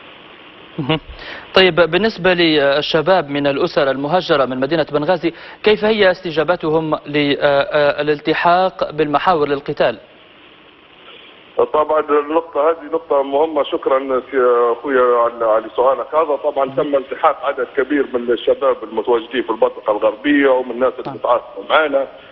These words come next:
Speaker 2: اللي عارفين إن إحنا ما ناش لا دواعش لا شيء، وتم التحاق هذوما كلهم، آه، ب-،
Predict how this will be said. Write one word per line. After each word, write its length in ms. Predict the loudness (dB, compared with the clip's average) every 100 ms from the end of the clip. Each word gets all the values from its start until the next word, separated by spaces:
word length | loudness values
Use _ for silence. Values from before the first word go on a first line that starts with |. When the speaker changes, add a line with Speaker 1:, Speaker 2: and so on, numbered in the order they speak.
| -20 -8
Speaker 2:
اللي 180 | -2 0
عارفين 300 | 0 0 -4
إن 120 | -2
إحنا 220 | -2 -2 -2
ما 120 | 2
ناش 140 | 0 0
لا 100 | -4
دواعش 480 | 0 2 2 0 -4 -8
لا 60 | -12
شيء، 360 | -4 -2 -2 -4 -12 -20 -20 -18 -12
وتم 320 | -2 -2 0
التحاق 500 | -2 0 2 2 0
هذوما 300 | -2 0 0 -2
كلهم، 500 | -4 -2 -4 -4 -2
آه، 600 | 0 2 2 2 2 0 0
ب-، 200 | 0 0